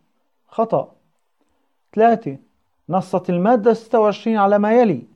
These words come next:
"من شاهد اعتداءً على الأمن العام أو على حياة أحد الناس أو على ماله، يلزمه أن يعلم بذلك النائب العام المختص." صح. أربعة،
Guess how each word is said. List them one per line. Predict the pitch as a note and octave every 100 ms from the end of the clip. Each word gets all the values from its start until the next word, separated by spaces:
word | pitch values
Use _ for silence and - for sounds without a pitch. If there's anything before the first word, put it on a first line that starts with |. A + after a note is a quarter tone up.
| _
"من | D3+ D#3
شاهد | G3+ G#3+ G3
اعتداءً | E3+ E3+ E3 F#3 F3+
على | D#3 D#3
الأمن | D3+ D#3+ E3+ D#3
العام | C#3 E3 G#3 G3+ -
أو | A#3+
على | F#3+ F3+
حياة | E3+ E3+ E3+
أحد | F3 - D3+
الناس | D3+ D#3 D#3 D#3 - -
أو | E3
على | D3 D#3 D3+
ماله، | E3 E3+ D#3 D3+ D3 -
يلزمه | D3 C#3 F3+ G3+ F#3 E3+
أن | D#3
يعلم | D#3+ F3 F3 E3+ D#3
بذلك | C#3+ D3 D#3 E3 D#3+ - -
النائب | D3 E3 F3 C#3+
العام | B2 B2 C#3+
المختص." | D3 D#3+ - A3 A#3 A#3 _ _ _ _ _ _ _ _ _
صح. | _ B3 A3+ F#3+ _ _ _ _ _ _ _ _ _ -
أربعة، | G3 E3 A#2+